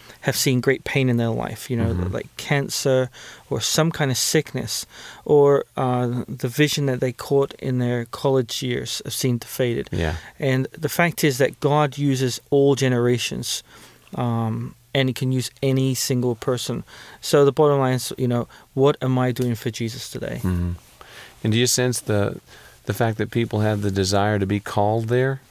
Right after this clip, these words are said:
Speaker 2: I mean, do you almost sense a relief in people to hear the call to gi-, to give it all up, to, to, to, to let go of everything to follow Jesus? I think people are ready to hear that call, but in,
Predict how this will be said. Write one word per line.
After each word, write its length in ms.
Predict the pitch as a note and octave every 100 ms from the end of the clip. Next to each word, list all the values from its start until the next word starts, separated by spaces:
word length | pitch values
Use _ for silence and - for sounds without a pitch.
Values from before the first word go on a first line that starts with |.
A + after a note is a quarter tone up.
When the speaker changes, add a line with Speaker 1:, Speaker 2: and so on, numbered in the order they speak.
| -
Speaker 2:
I 20 |
mean, 120 | G#2 G2
do 60 |
you 60 | G#2
almost 220 | A2 G#2
sense 200 | A#2 A2+
a 60 | G#2
relief 380 | G2 G2+ G#2+
in 80 | A2+
people 400 | G#2 A2+ A2+ G#2+ - - - - - _ - - A2+ - - - -
to 100 | A2+
hear 180 | C3
the 100 | A#2+
call 340 | - A#2+ A#2+ G#2+
to 60 |
gi-, 180 | G2+ A#2+ -
to 100 | -
give 260 | G#2 B2 A#2+
it 80 | G#2
all 360 | G#2 G#2+ A2
up, 280 | A2 A2+ - - _ -
to, 220 | - F#2+ A2
to, 160 | A2
to, 220 | - G#2+
to 200 | G2+ -
let 220 | A2 A#2+ A#2
go 120 | A2+
of 80 | G2+
everything 380 | G#2 A2 A#2
to 60 | G2+
follow 260 | - G#2+ G#2
Jesus? 380 | G#2+ G#2+ G#2
I 80 | A2
think 240 | A2 F3 F3 - -
people 260 | D#3 D3+ B2
are 60 |
ready 300 | A#2+ C#3 D3
to 80 | A#2
hear 160 | B2 B2
that 160 | A#2
call, 280 | - E3 D3
but 160 | A2 A2
in, 160 | A2